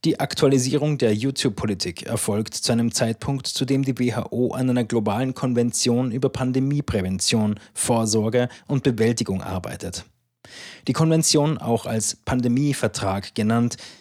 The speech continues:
wird im Rahmen der W-H-O-Verfassung bestehen und sowohl rechtsverbindliche als auch nicht rechtsverbindliche Elemente enthalten. Wenn die globale Konvention zustande kommt,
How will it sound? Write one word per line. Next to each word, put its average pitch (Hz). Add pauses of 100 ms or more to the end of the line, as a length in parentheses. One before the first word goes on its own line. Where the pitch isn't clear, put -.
(180)
wird 151
im 151
Rahmen 117
der 110
W-H-O-Verfassung 110
bestehen 113
und 131
sowohl 117
rechtsverbindliche 120 (260)
als 143
auch 131
nicht 131
rechtsverbindliche 107
Elemente 107
enthalten. - (1080)
Wenn 131
die 127
globale 120
Konvention 123
zustande 127
kommt, -